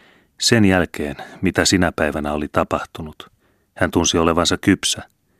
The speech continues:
kulkevansa varmasti ja nopeasti suurta lopullista rauhaa kohti. Mutta hän tunsi yhtä rintaa, että hänellä oli vielä jotain tekemättä. Niin kuin hän,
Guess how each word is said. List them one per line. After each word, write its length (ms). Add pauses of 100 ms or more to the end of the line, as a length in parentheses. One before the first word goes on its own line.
(400)
kulkevansa 580
varmasti 500
ja 80
nopeasti 560
suurta 460
lopullista 540
rauhaa 480
kohti. 420 (680)
Mutta 240
hän 100
tunsi 260
yhtä 320
rintaa, 500 (320)
että 240
hänellä 360
oli 160
vielä 220
jotain 340
tekemättä. 680 (880)
Niin 160
kuin 200
hän, 320